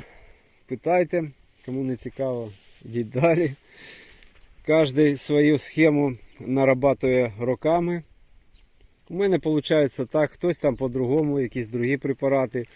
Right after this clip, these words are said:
Ну, воно все практично на цьому і тримається. Тобто, нового щось хтось іще не придумав. Ну, якогось суперпрепарата.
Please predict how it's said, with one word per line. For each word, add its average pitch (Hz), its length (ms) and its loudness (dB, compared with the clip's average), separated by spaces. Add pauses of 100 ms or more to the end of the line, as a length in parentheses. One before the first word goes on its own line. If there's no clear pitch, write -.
(480)
Ну, 392 80 0
воно 254 200 2
все 190 400 6 (140)
практично 151 760 0 (320)
на 143 160 0
цьому 156 320 2
і 135 200 0
тримається. 131 720 -4
Тобто, 107 160 -12 (220)
нового 165 680 2
щось - 420 -6 (540)
хтось 160 320 -2
іще 151 240 -4
не 143 140 -2
придумав. 113 600 -10 (760)
Ну, 135 220 -4
якогось 123 420 -6
суперпрепарата. 127 960 -4